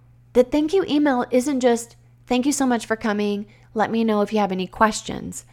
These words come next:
I also include the handbook and contract. And I tell them, "Thank you so much for meeting with me. It was such a joy to meet with your family." I highlight some of our conversation points.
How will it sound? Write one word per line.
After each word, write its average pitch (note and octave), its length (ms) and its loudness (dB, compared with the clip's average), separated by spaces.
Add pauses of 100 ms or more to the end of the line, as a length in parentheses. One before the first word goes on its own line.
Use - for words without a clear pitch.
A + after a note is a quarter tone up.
(280)
I G#3 220 -4
also C#4+ 460 -2
include G3+ 720 -2
the G3 160 0
handbook F3 560 -4
and F3+ 120 -6
contract. E3 760 -8 (460)
And A3 120 -2
I A#3 120 0
tell B3 280 2
them, G3+ 300 -2 (500)
"Thank B3+ 220 -2
you D#4+ 80 4
so C4+ 180 0
much G#3 220 0
for F#3+ 140 -6
meeting A#3 260 0
with A#3+ 140 -2
me. A#3+ 140 -2
It - 20 -4
was G3+ 100 -6
such F#3 180 -8
a E3 60 -6
joy G3+ 340 4
to A3 80 2
meet G3+ 140 0
with C3+ 160 -6
your F3 100 -4
family." G#3+ 460 -4
I F3 60 -2
highlight F#3+ 420 -2
some F#3 160 -6
of F3+ 80 -6
our E3+ 160 -2
conversation G#3 960 -4
points. A3 640 -6